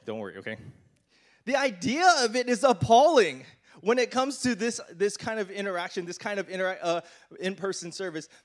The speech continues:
But when we're at home and it doesn't matter, and only your family has to smell your bad breath, it doesn't matter. But that lacks that certain aspect of remembering the holiness of our God,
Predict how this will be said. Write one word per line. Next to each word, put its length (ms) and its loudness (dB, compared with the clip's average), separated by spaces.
But 140 2
when 140 2
we're 140 2
at 260 -6
home 320 4
and 80 -6
it 120 -2
doesn't 360 0
matter, 420 -2
and 320 -8
only 320 -2
your 200 -2
family 400 -4
has 260 -6
to 80 -16
smell 260 -6
your 140 -6
bad 260 -6
breath, 260 -4
it 160 0
doesn't 340 -2
matter. 380 -6
But 140 -4
that 200 -4
lacks 640 -6
that 260 -4
certain 640 -4
aspect 580 -6
of 280 -6
remembering 840 -6
the 80 -4
holiness 680 -4
of 200 -10
our 100 -6
God, 320 -10